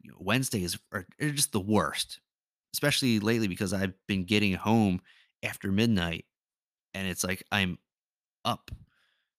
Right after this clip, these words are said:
at seven o'clock, seven thirty to go to work, and, I mean, I try <laughs> to sleep until seven thirty, but somebody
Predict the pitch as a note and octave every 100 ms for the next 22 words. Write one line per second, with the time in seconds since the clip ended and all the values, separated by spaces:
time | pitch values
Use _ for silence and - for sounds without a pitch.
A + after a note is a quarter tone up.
0 | _ G2+ - - A2+ G#2+ G2 A2 G2+ F2+
1 | - - G2 F#2+ G#2 G#2 F#2 E2 - F2
2 | G2 G#2+ F2+ F2 A2+ A2+ - - _ _
3 | _ _ _ _ _ _ _ F#2 F2+ E2
4 | D2 _ _ _ _ - G2 F2 - -
5 | F#2 G#2 - G2+ - - _ - F#2+ F2
6 | E2+ - - F2+ F2 F2 F2 E2+ F#2 E2+
7 | E2 E2+ - _ _ _ _ _ _ _
8 | - A#2+ A2+ A2 A2 G#2+ G2+